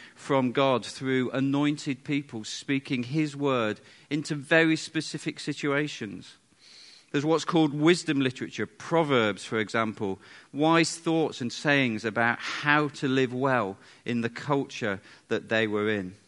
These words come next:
There's the Gospels, the four stories of Jesus' life, have his teaching, have his miracles, and of course his death and resurrection. Letters written to be a guide to the early church.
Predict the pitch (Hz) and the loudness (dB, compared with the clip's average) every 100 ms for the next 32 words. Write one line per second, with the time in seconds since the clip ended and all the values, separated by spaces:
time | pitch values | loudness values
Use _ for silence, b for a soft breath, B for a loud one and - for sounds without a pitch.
0 | _ _ _ b b b - 143 147 117 | _ _ _ b b b -2 0 2 4
1 | 170 - - 123 110 120 165 156 - 156 | 4 2 0 0 0 -2 2 2 2 4
2 | 143 139 143 156 160 147 131 127 107 110 | 6 4 2 4 4 4 -2 -4 0 2
3 | 104 92 - B B - 147 143 131 - | 2 0 -10 B B -2 0 2 -2 -4
4 | 180 165 - 127 104 95 B B 139 131 | 0 0 0 -4 -4 -6 B B 2 2
5 | 127 123 135 143 143 139 117 104 104 110 | 0 2 2 4 2 0 -2 -4 -4 -8
6 | - 139 131 120 123 107 123 117 - - | -6 -4 -2 -4 -8 0 2 2 -2 -16
7 | B B B 110 113 120 117 117 123 - | B B B -4 0 0 0 0 0 -2
8 | - 95 92 _ _ _ B B B B | -8 -10 -10 _ _ _ B B B B
9 | B 156 196 - 147 117 - 139 143 143 | B 6 6 6 2 2 -2 -2 0 2
10 | 151 147 143 147 120 151 165 156 127 107 | 0 -2 0 0 2 2 6 8 6 4
11 | - B B - - 127 131 143 143 135 | -4 B B -6 0 2 4 4 4 4
12 | 135 - 156 139 98 - - | 2 0 2 2 2 -2 -14